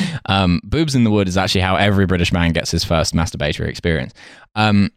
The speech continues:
Davidson has attracted controversy for his frequent jokes about women, ethnic minorities, homosexuals, and disabled people,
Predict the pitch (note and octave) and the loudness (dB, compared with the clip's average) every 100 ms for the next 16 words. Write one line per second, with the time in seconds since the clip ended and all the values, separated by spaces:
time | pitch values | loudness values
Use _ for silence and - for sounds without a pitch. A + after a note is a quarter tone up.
0 | _ - F3 G#3+ A2+ G2 F#2+ A2 A2+ - | _ 0 0 0 -2 -2 -2 -2 -2 -2
1 | G#2 - A3 F3+ - E2+ G2 G2 C#3+ D#3+ | -2 -2 0 0 0 0 0 0 0 -2
2 | B2 G#2+ F#2+ F#2 F#2 F2+ A2 B2 B2 A#2 | -2 0 0 0 0 0 2 2 2 2
3 | B2+ G2+ G2 G2 F#2 F2+ F2+ G#2 G#2 G2+ | 0 0 2 4 4 2 2 2 2 2
4 | G2 - F2+ F2 E2+ - C#3 A2+ F#2 E2+ | -2 0 0 2 0 0 0 2 0 -2
5 | E2+ E2+ | 0 -2